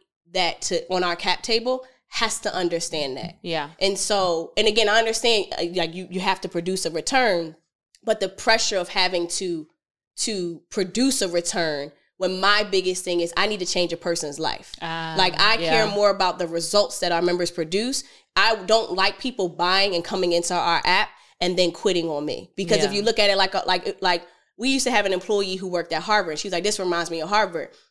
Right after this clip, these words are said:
Speaker 1: What people think makes Harvard Harvard isn't, isn't true. It's not that Harvard recruits the best students. It's that Harvard makes sure that every single student finishes. So if somebody passes
Speaker 2: Mm.
Speaker 1: away in your family,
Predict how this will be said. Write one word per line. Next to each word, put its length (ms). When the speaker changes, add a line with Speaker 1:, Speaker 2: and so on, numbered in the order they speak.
Speaker 1:
What 180
people 300
think 260
makes 340
Harvard 420
Harvard 560
isn't, 460
isn't 260
true. 360
It's 160
not 180
that 140
Harvard 320
recruits 400
the 100
best 280
students. 500
It's 160
that 160
Harvard 400
makes 200
sure 140
that 240
every 300
single 340
student 460
finishes. 720
So 220
if 80
somebody 420
passes 420
Speaker 2:
Mm. 40
Speaker 1:
away 260
in 60
your 100
family, 460